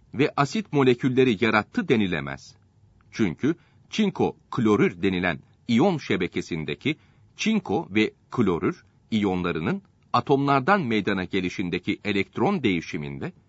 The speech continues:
ve bunun sebeplerinde, iyonlar arasındaki çekme ve itme kuvvetlerinde, çinko ve asit bir şey yapmamıştır.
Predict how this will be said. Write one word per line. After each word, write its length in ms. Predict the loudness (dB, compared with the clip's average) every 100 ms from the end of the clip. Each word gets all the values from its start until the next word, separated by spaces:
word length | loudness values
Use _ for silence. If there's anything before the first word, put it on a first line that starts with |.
| _ _ _ _ 0
ve 200 | 0 0 _
bunun 260 | -2 2 2
sebeplerinde, 800 | 0 0 0 -2 -4 -4 -8 -10 -12 _ _ _ _
iyonlar 440 | 2 4 4 0
arasındaki 680 | -2 -2 -2 -2 -4 -4 -6
çekme 440 | -2 -4 -2 -4 -2
ve 100 | -2
itme 360 | -4 -2 -4
kuvvetlerinde, 840 | -2 -2 -2 -4 -6 -8 -6 -8 -10 _ _ _ _ _ _
çinko 540 | -4 -4 -2 -6 -6 -10 _ 0
ve 200 | 0 0
asit 360 | -6 -4 -6 -8 -6
bir 180 | -4 -2
şey 240 | 0 0
yapmamıştır. 680 | 0 -2 -8 -8 -12 -16 -18